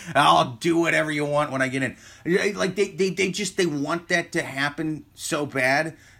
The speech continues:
that they'll just, they'll just print any kind of shit, man. And this, this story about the Russian hooker in Thailand is one of those things that it's like, dude,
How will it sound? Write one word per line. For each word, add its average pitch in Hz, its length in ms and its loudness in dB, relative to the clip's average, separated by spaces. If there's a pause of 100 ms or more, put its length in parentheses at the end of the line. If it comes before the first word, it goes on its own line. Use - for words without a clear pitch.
that 147 280 0
they'll 175 180 2
just, 151 260 -6
they'll 180 120 2
just - 260 -8
print 180 260 0
any 175 200 -2
kind 165 260 0
of 143 60 -6
shit, 180 340 -4
man. 113 360 -2
And 131 180 -2
this, 147 200 -4
this 147 240 -6
story 160 460 -2
about 143 320 0
the 143 80 -4
Russian 139 420 -2
hooker 131 560 -2 (300)
in 127 200 -2
Thailand 110 680 -2 (380)
is 165 180 4
one 180 160 2
of 170 60 0
those 170 180 0
things 185 180 -2
that 160 120 -2
it's 156 120 -4
like, 165 140 0
dude, 208 240 -2